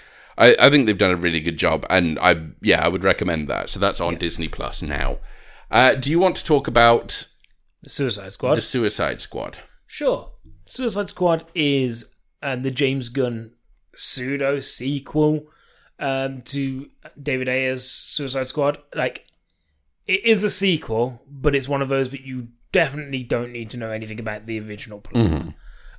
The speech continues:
Speaker 2: Um, there's certain things that, like, it would probably help to know. Um, but basically, the Suicide Squad are a group of criminals who are all in Belle Reve prison,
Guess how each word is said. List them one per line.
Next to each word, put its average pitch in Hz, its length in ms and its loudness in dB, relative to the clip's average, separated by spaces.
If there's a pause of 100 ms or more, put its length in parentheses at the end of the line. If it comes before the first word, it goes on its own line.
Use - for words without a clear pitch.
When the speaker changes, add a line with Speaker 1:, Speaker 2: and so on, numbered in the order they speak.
(120)
Speaker 2:
Um, 110 640 -4 (720)
there's 165 200 2
certain 175 240 2
things 143 160 -2
that, 135 140 -8
like, 123 280 -4
it 131 140 -6
would 123 100 -10
probably 113 280 -4
help 123 400 -6
to 147 100 -2
know. 151 320 0 (520)
Um, 117 460 -2 (200)
but 165 120 -4
basically, 160 360 4
the 139 40 0
Suicide 151 340 -2
Squad 135 200 2
are 120 120 -4
a 123 60 2
group 131 220 0
of 127 180 -6
criminals 135 560 -2
who 123 160 -4
are 123 40 -2
all 139 220 2
in 123 240 -6
Belle 117 200 -2
Reve 113 280 -6
prison, 110 500 -8